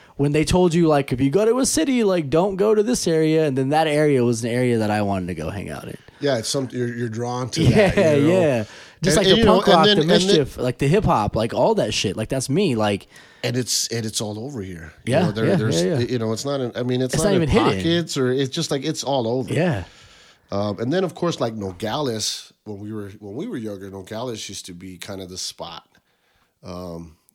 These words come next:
Speaker 2: you know, border town. We're so
Speaker 1: Oh, you
Speaker 2: close.
Speaker 1: go
Speaker 2: We're,
Speaker 1: partying shit
Speaker 2: we're,
Speaker 1: over there.
Speaker 2: they, yeah, you, you know,
Speaker 1: Oh, wow.
Speaker 2: eighteen, you could
Speaker 1: Okay.
Speaker 2: get in. I mean, if you were sixteen, seventeen, you could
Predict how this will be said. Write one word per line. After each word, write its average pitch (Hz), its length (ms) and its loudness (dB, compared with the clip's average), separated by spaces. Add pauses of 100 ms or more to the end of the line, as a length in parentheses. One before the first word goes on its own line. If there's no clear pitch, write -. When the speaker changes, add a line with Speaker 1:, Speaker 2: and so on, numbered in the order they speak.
Speaker 2:
you 123 120 -12
know, 92 240 -10 (140)
border 104 300 -8
town. 101 580 -6 (500)
We're 101 120 -4
so 107 260 -4
Speaker 1:
Oh, 165 60 4
you 160 60 4 (100)
Speaker 2:
close. 170 40 0
Speaker 1:
go 165 100 6
Speaker 2:
We're, 151 240 4
Speaker 1:
partying 139 200 0
shit 120 160 2
Speaker 2:
we're, - 20 0
Speaker 1:
over 107 140 0
there. 98 160 -2
Speaker 2:
they, 139 160 0
yeah, 143 300 0
you, 110 180 -4
you 120 200 -2
know, 151 120 2
Speaker 1:
Oh, 156 40 4
wow. 143 320 4
Speaker 2:
eighteen, 110 580 0 (520)
you 107 180 0
could 139 160 0
Speaker 1:
Okay. - 40 2
Speaker 2:
get 117 200 0
in. 131 220 0
I 104 60 -4
mean, 104 140 -6
if 101 160 -8
you 110 100 -2
were 101 100 -2
sixteen, 104 460 -4
seventeen, 101 540 -6
you 92 140 -4
could 87 180 -8